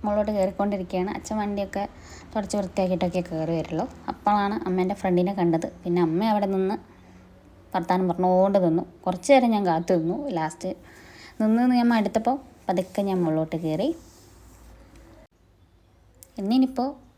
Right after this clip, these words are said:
വേറെ വർക്കും കാര്യങ്ങളൊന്നും ചെയ്യില്ല. ഇനിയിപ്പോൾ ചെന്നൊന്ന് കുളിച്ച് ഭക്ഷണം കഴിച്ച് ഒന്ന് ഉറങ്ങും. അതാണ് മെയിനായിട്ട് ചെയ്യാൻ പോണത്.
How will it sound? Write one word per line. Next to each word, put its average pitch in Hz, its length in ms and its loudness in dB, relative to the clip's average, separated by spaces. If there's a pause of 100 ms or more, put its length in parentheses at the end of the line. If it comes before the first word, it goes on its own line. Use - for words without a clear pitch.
വേറെ 220 200 2
വർക്കും 226 360 -2
കാര്യങ്ങളൊന്നും 196 680 0 (180)
ചെയ്യില്ല. 165 500 -2
ഇനിയിപ്പോൾ 196 280 -6
ചെന്നൊന്ന് 214 540 -2 (460)
കുളിച്ച് 208 640 -6
ഭക്ഷണം 214 460 -2
കഴിച്ച് 202 400 -4 (480)
ഒന്ന് 214 160 -2
ഉറങ്ങും. 185 400 -2 (840)
അതാണ് 190 560 -2
മെയിനായിട്ട് 196 520 -4
ചെയ്യാൻ 190 320 -2
പോണത്. 185 380 -2